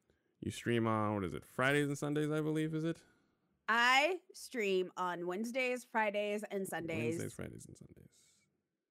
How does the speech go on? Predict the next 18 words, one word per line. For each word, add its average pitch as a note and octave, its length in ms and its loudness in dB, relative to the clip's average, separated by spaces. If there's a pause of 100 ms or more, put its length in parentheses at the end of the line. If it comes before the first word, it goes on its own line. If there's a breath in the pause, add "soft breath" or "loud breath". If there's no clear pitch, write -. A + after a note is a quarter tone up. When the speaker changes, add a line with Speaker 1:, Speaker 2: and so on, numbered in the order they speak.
(160)
Speaker 2:
Uh, D#3 420 0 (640)
eight-ish, C4 840 0 (200)
usually B3 540 0
to A3 120 -4
Speaker 1:
Eight-ish. F3 100 -6
Speaker 2:
ten F3 180 -6
P F3 180 -6
M. C#3 280 -6
I G3+ 140 4
say A3+ 300 -2 (160)
ish G#3+ 280 -2
because G3+ 400 2
I F3+ 160 2
have F#3 200 0
chronic E3+ 320 0
C C#3 160 -12
P B2+ 140 -12
T. - 200 -18